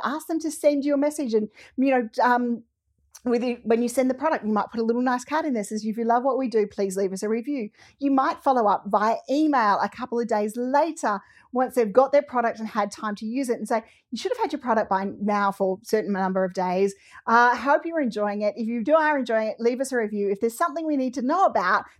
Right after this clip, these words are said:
then send us an email back and we'll look into it for you." That's great customer service, and it also helps people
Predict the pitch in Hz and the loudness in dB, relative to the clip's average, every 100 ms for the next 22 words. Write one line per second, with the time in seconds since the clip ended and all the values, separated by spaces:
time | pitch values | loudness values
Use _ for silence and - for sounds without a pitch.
0 | - 269 247 240 226 233 208 220 214 196 | 0 2 4 2 2 0 0 2 2 4
1 | 196 196 202 196 196 202 208 220 214 - | 2 0 -4 -4 -4 -2 -2 -2 -6 -4
2 | 208 185 190 _ - 269 220 247 269 269 | -4 -2 -4 _ -4 -2 0 2 4 2
3 | - 254 - 285 285 202 180 196 - 208 | -4 -6 -4 -4 -2 -2 0 -2 -4 -6
4 | - - 226 220 254 240 214 185 - - | -4 0 0 2 -2 -2 -4 -4 -8 -6
5 | 220 226 254 | -2 2 2